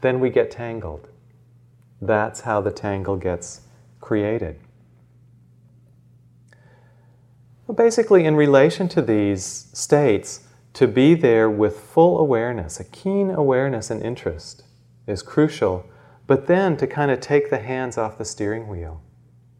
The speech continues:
and surrender. This movement of surrender is a movement that we can do in any moment of practice. Krishnamurti had this beautiful phrase. He said, "The first step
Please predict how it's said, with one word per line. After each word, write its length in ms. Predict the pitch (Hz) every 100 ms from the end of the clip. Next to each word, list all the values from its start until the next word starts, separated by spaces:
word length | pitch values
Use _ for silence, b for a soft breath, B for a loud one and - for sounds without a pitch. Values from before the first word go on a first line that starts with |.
| _
and 160 | 107 95
surrender. 640 | - 92 92 98 78 76 _ _ _ _ _ _ _ _ _ _ _ b b b b b b b _
This 220 | 120 117
movement 500 | 139 143 180 214 202
of 80 | 180
surrender 500 | - 165 151 151 147
is 180 | 110 110
a 60 | 117
movement 440 | 117 131 147 131
that 80 | 113
we 120 | 113
can 220 | 117 110
do 240 | 104 110 110
in 180 | 107
any 260 | 104 117 151
moment 420 | 139 120 127 110
of 100 | 104
practice. 720 | - 92 92 - 87 - - _ _ _ _ b b b -
Krishnamurti 580 | 160 160 139 117 117
had 200 | 110 107
this 160 | 98 95
beautiful 340 | 110 107 107
phrase. 460 | 104 - 104 101 98
He 100 | 104
said, 380 | - 107 101 92 b b b _
"The 80 | 117
first 540 | - - 170 175 -
step 500 | - 135 127 - -